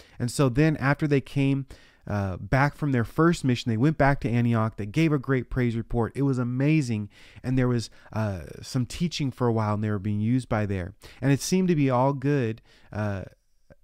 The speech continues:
and they decided and reasoned with themselves that they would follow up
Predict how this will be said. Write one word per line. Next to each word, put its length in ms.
and 200
they 280
decided 460
and 100
reasoned 240
with 120
themselves 480
that 120
they 120
would 160
follow 480
up 260